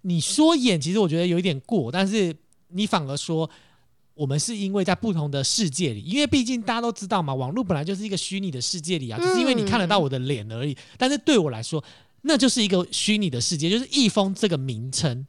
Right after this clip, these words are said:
Speaker 1: 它就是在网络上的一个名词，但它本身它的真实名称，
Speaker 2: 嗯。
Speaker 1: 它真实这个人的人格，就是在现实生活中的人格，那不一样很正常啊，又不是
Speaker 2: 哎，对。
Speaker 1: 对啊，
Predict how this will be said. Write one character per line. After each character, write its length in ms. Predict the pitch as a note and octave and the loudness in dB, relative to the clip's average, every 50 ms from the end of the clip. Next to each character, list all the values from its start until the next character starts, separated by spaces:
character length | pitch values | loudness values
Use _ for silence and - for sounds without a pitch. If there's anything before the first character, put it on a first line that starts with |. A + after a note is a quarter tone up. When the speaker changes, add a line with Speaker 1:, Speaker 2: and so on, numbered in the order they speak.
| _ _ | _ _
Speaker 1:
它 160 | - G3+ G#3+ | -4 -2 0
就 140 | G#3+ B3 G3 | 0 0 0
是 240 | - - A3 F3+ - - - - - - | 0 -2 -2 -4 -4 -6 -14 -20 -20 -6
在 220 | - C#4+ A#3+ F#3 E3+ - | -2 -2 0 0 -2 -6
网 160 | D#3+ C#3 - - | -8 -10 -8 -6
络 180 | D#3+ G#3 F#3 D#3+ | -6 -4 -4 -2
上 180 | - G3 D#3 | -2 -2 -4
的 100 | C3+ C3 | -4 -6
一 80 | B2+ D3+ | -8 -8
个 200 | - D#3 C#3 - - _ _ _ _ _ | -8 -8 -8 -8 -12 _ _ _ _ _
名 240 | - E3 D3 D3 F#3 | -8 -6 -4 -2 -2
词， 280 | F#3 - - - A#2 A#2 - - - - | -2 -2 -2 -2 -4 -8 -10 -16 -12 -6
但 100 | - C#4 | -4 -2
它 160 | A#3 D#4 E4 - - - | -2 -2 -2 -4 -2 0
本 180 | - G#3+ D3 C3 C3 | 0 0 0 0 -2
身 200 | - C#4+ C#4 B3 | 0 2 2 2
它 80 | G3+ G#3+ | 2 2
的 80 | G#3 F3+ | 0 0
真 260 | - - A3 G#3+ A3 | 0 0 0 0 0
实 260 | - - - D3 D3 D3 C3+ | -2 -2 -2 -4 -6 -8 -8
名 220 | D#3 C#3 C3 C#3+ | -10 -8 -8 -6
称， 180 | - - E3 D#3 | -4 -4 -2 -2
Speaker 2:
嗯。 20 | |
Speaker 1:
它 100 | F3+ G3 | -2 -2
真 320 | G#3 - - B3 A#3+ B3+ B3+ | -2 -2 0 0 0 2 0
实 180 | - - - | -2 -4 -4
这 140 | C#3 B2+ G#3+ | -4 -4 -4
个 100 | F#3 D#3+ C#3 C#3+ C#3 | -2 -2 -4 -2 0
人 180 | E3 D3 C3+ | 0 0 0
的 80 | D#3+ F3 D3 | -2 -4 -4
人 180 | C#3 B2+ C3 C3+ | -4 -6 -8 -8
格， 160 | C3 A#2 - - - - _ _ | -10 -12 -12 -14 -20 -20 _ _
就 140 | - D4+ C4 | 0 0 0
是 80 | C4+ | 2
在 140 | B3 C#4 C4 | 2 0 0
现 240 | - - - C4 G#3+ | 2 2 2 2 2
实 160 | E3 - D3+ | 2 0 -2
生 180 | - - F3 F3+ | -2 0 0 0
活 100 | E3 C3+ | -2 -2
中 140 | D3 D3+ D3 | -2 -2 -2
的 80 | C3+ | -4
人 140 | B2+ A#2+ A#2+ | -4 -6 -8
格， 120 | A#2 C3+ F#3 C#4+ | -8 -8 -4 -2
那 100 | E4 E4+ - _ _ - | -2 -4 -4 _ _ 4
不 200 | F4+ D#4+ D4 C4+ | 4 6 6 6
一 40 | |
样 160 | D4+ E4+ D#4+ B3 | 4 2 0 0
很 260 | - - G#3+ G3 F#3+ | 0 0 0 0 2
正 240 | - E4 D#4 C#4 A#3 | 2 0 0 0 0
常 220 | - G3+ G3 G3 | -2 -2 -2 -2
啊， 240 | G#3 A3 A3 A3+ A3 - _ _ _ _ _ _ _ _ | -2 -2 -2 -4 -6 -8 _ _ _ _ _ _ _ _
又 100 | - E4 | 0 0
不 160 | D4+ B3+ B3 - | 2 2 0 0
是 260 | - D4 C#4 B3 G#3+ | 2 0 0 0 0
Speaker 2:
哎， 300 | C#4 C#4 C4 A3+ G#3 G3+ G#3 _ | 0 2 2 2 2 0 0 _
对。 680 | - C4 B3+ B3 G#3+ G3 F3+ E3+ D#3 D3+ F3 F#3 - A#3 | 2 2 4 4 2 2 0 0 -2 -6 -8 -12 -4 0
Speaker 1:
对 140 | B3 B3+ B3+ | 0 2 2
啊， 480 | B3+ B3 B3 B3 B3 B3 B3+ C4 B3 | 2 2 0 0 0 -2 -4 -4 -6